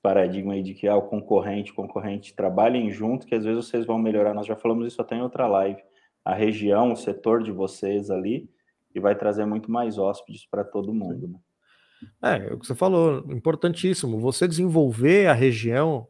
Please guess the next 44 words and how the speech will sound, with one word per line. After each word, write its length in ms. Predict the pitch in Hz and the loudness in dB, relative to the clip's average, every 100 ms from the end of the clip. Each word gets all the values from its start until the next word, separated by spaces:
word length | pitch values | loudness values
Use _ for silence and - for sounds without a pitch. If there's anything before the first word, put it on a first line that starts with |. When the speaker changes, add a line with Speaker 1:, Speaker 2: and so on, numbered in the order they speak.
| _ - | _ -14
Speaker 2:
é 120 | 143 | -12
super 220 | 156 151 | -8 -6
Speaker 1:
Sim. 60 | 151 | -4
Speaker 2:
importante. 520 | 151 139 123 127 120 | -4 -4 -6 -6 -8
Porque 160 | _ 170 | _ 4
hoje 240 | 185 180 | 6 4
ele 60 | 180 | 0
ficou 200 | - 175 | 0 -4
no 60 | 165 | -2
Speaker 1:
Sim. 60 | 170 | 2
Speaker 2:
seu 120 | 160 | 0
hotel, 260 | - 156 160 | 2 0 0
amanhã 380 | 147 151 165 | 0 0 0
ele 100 | 170 | 0
vai 80 | 156 | 0
ficar 180 | - 147 | 0 -2
no 120 | 135 | -2
do 80 | 127 | -4
concorrente. 560 | - 120 113 120 156 - | -6 -6 -4 -2 -4 -2
Se 80 | 170 | -2
ele 80 | |
não 160 | 170 156 | 0 0
gostar, 600 | 123 - - 156 170 165 - - - _ | 0 -2 2 4 4 0 -12 -20 -20 _
ele, 160 | 165 170 | -2 2
"Ah, 240 | 185 180 | 4 2
tá 120 | - 175 | 2 0
bom", 160 | 165 156 | 0 0
mas 180 | 139 | 2
aí 120 | 151 160 | 2 2
ele 100 | 151 | 2
volta 320 | 156 151 160 | 2 2 0
no 100 | 151 | 2
meu. 240 | 139 131 - | 4 2 2
Talvez 340 | 170 170 190 156 | 0 2 2 2
não. 360 | 156 175 135 - _ _ _ _ _ _ _ _ | -2 0 -4 -8 _ _ _ _ _ _ _ _
Talvez 300 | 147 180 180 | 4 4 4
a 40 | |
experiência 580 | 175 - 160 147 143 - | 0 2 4 4 2 -2
que 100 | - | -2
ele 120 | 143 139 | -2 0
tenha 240 | 139 131 | 0 0
tido 280 | - 135 127 | -2 0 0
no 80 | 127 | 2
outro 600 | 127 165 185 180 120 113 | 6 6 6 4 -2 -4